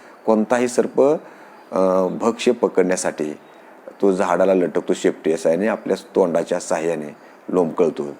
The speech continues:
त्यामुळे स-, लोकांना वाटतं की सर्प तिळा टाकतो वगैरे. तिळा वगैरे काही टाकत नाही. सर्पाच्या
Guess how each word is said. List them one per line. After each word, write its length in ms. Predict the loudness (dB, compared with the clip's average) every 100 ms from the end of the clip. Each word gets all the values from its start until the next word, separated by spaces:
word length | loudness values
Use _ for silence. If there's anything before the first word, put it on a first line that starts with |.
| -2
त्यामुळे 220 | 0 -2
स-, 120 | -4
लोकांना 460 | 0 0 0 -4 -2
वाटतं 280 | -2 -4 -4
की 120 | -4
सर्प 300 | -2 -2 -4
तिळा 260 | -2 -2
टाकतो 360 | 0 -4 -6 -8
वगैरे. 380 | -8 -12 -18 -20 -8 -2
तिळा 200 | 2 4
वगैरे 280 | 2 0
काही 280 | -4 -6 -6
टाकत 560 | -4 -4 -6 -10 -10 -6
नाही. 240 | -6 -8 -16 -20 -20 -20 -20 -20 -20 -20 -6 -2
सर्पाच्या 640 | 0 2 2 2 0 0